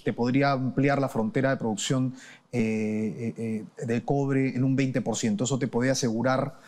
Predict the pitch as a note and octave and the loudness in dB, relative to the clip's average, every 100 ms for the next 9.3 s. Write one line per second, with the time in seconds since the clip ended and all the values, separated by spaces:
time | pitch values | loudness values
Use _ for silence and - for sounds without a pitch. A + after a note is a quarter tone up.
0 | - - _ A#2 A2 G#2+ A2 - - - | -20 -20 _ -2 0 0 -2 -4 -10 -8
1 | A#2 D3 D#3 E3+ D#3 C3 B2 C3+ C3 C3+ | -2 -2 0 2 2 2 0 2 2 2
2 | C3 B2 A#2 B2+ A#2+ B2 B2 B2+ B2 A2+ | 0 0 0 2 2 2 2 2 2 0
3 | - A#2 B2 A2+ A#2+ A#2 - G2+ G#2 B2+ | -2 -2 0 -2 -2 -2 -2 -6 -2 -2
4 | C#3+ C#3 G3 G3 G3+ G#3 F#3 D3+ D#3 E3 | 0 0 0 0 2 2 0 0 0 2
5 | D3 C3 - A3+ - - B2+ A#2+ C#3 E3+ | 0 -2 -2 -2 -2 0 0 0 0 0
6 | D#3+ D3+ E3+ D#3+ - - - B2+ B2 D3+ | 0 0 0 0 -6 -20 -6 0 2 2
7 | D#3+ D#3+ D#3+ F3+ E3+ E3 - D#3 D#3 E3+ | 2 0 0 2 2 0 0 0 2 2
8 | E3+ E3 - C3+ A#2 B2+ C#3+ D3 C#3 A#2+ | 2 0 -2 -2 0 2 2 0 0 0
9 | C3 D3 C#3+ | 2 2 -2